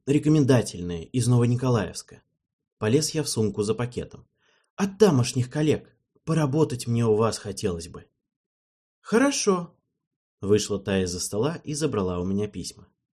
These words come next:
"Ждите, сейчас передам".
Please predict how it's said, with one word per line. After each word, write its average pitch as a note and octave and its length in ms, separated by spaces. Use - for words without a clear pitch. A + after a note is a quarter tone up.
"Ждите, E3+ 560
сейчас B3+ 340
передам". F3 580